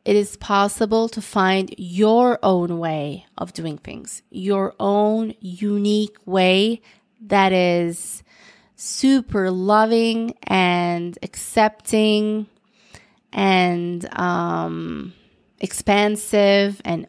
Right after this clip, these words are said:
open and loving and, uh, compassionate and all of these things for yourself, like, while you do these things, compassionate to yourself, loving to yourself first,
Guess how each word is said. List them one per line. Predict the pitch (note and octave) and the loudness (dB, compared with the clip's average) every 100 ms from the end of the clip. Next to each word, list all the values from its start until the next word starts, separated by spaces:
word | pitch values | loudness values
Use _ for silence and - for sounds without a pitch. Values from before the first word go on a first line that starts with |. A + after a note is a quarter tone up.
| - | -2
open | G3+ A3 G#3+ G#3+ G3 G3 G3 G3 | 0 0 0 2 4 4 0 -4
and | - F3 E3 | -4 -4 -4
loving | F3 G3 G3+ G3 F#3+ F#3+ F#3+ F#3+ - _ - - _ _ _ | 2 2 4 4 4 2 0 -4 -8 _ -20 -20 _ _ _
and, | - F#3 F3 F3 E3+ E3+ E3+ F3+ - | -4 0 0 0 -2 -4 -6 -8 -6
uh, | F3+ E3+ E3 | -4 -4 -4
compassionate | - F#3+ - - G3 G3 - G3 F#3 F#3 - - - - _ _ _ _ _ _ - | -4 -4 -2 0 2 2 2 4 4 4 0 -4 -6 -10 _ _ _ _ _ _ -4
and | G3 - | -4 2
all | G#3 A3 A#3 | 4 6 4
of | G3 | 2
these | - F3 E3 | -2 -4 -4
things | - F3+ F3+ | -4 -2 -2
for | - F3+ | -2 -2
yourself, | F3 F3 E3 - D3+ D#3 - - | 0 0 0 2 2 2 -4 -2
like, | E3 D#3+ | -2 -2
while | F3 E3 E3 E3 E3 - - | -2 0 0 0 -4 -10 -8
you | E3+ E3+ | -2 -2
do | - F3 | 2 2
these | E3+ E3 - | 2 0 -2
things, | - F3+ E3 | -6 -6 -6
compassionate | - F3+ - - F#3+ - F#3+ F3+ | -4 -2 -2 0 0 0 -4 -6
to | - F#3+ | -4 -4
yourself, | F#3+ G3+ F#3+ - - - - | 0 0 0 0 -2 -2 -4
loving | G#3 G#3 G3 G#3 G#3 | 2 2 2 0 -2
to | - | -4
yourself | F3+ F#3+ G3+ - E3+ D#3+ - | -2 0 0 -2 -4 -6 -10
first, | - - F#3+ F#3+ - - | -6 0 2 0 -6 -8